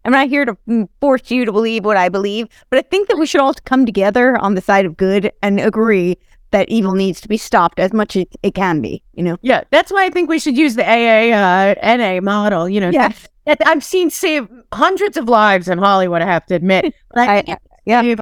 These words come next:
Speaker 2: hundreds of li-, I think it could save millions of lives if we just kinda put together. Because in that, you know, they say,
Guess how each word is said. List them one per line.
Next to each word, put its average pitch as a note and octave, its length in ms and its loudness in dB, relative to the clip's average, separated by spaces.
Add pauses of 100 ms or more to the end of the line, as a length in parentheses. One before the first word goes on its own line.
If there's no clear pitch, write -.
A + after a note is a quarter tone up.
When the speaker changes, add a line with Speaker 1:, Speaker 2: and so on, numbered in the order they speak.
Speaker 2:
hundreds - 360 -16
of G3 100 0
li-, G3 260 2
I C4 100 0
think D#4 180 -4
it - 280 -6
could G#3+ 160 -2
save G3+ 220 0
millions B3 400 0
of C#4 80 0
lives C4 320 2 (260)
if G#3 120 -2
we G#3+ 120 -2
just B3 240 -6
kinda A#3+ 180 2
put C#4 180 -8
together. B3+ 280 0
Because G3+ 260 -2
in G#3 120 0
that, C4 340 0
you A3 100 -2
know, G#3+ 180 2
they G#3 140 -2
say, G#3 540 0